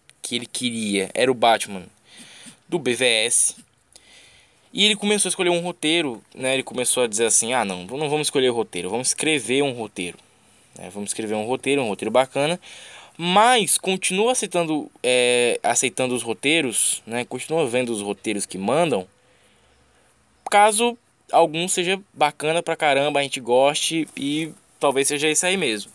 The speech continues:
O Ben Affleck, ele divulgou que ele ia começar a escrever o roteiro, queria ser o diretor e queria ser o Batman, que isso aí já não era um bom sinal. Quem é fã da D C sabe que isso aí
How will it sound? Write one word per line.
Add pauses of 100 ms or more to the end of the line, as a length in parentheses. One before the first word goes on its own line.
(1120)
O
Ben
Affleck,
ele (420)
divulgou
que
ele
ia
começar
a
escrever
o
roteiro, (540)
queria
ser
o
diretor
e
queria
ser
o
Batman, (100)
que
isso
aí
já
não
era
um
bom
sinal.
Quem
é
fã
da
D
C
sabe
que
isso
aí